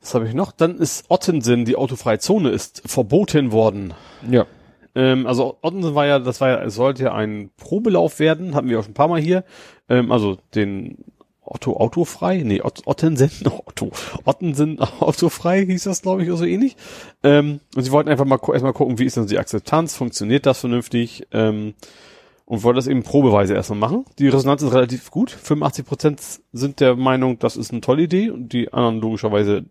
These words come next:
Speaker 1: nicht so. Ähm, und es war ja auch schon das Thema von wegen, wir wollten, jemand wollten sich hinsetzen und sagen,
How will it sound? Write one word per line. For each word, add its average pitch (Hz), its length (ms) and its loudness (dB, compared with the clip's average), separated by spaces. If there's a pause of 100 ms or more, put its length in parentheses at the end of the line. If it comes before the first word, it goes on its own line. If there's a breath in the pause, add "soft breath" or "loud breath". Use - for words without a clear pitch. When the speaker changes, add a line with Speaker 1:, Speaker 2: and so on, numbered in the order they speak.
Speaker 1:
nicht 127 200 -2
so. 220 180 0 (640 loud breath)
Ähm, 143 440 2 (760)
und 131 100 -2
es 117 140 0
war 139 140 6
ja 185 120 4
auch 165 140 2
schon 151 140 -6
das 151 140 -2
Thema 151 200 0
von 139 160 0
wegen, 131 180 0
wir 113 120 -4
wollten, 127 340 2
jemand 131 320 2
wollten 120 180 0
sich 107 120 -6
hinsetzen 175 480 0
und 127 100 -2
sagen, 123 540 -2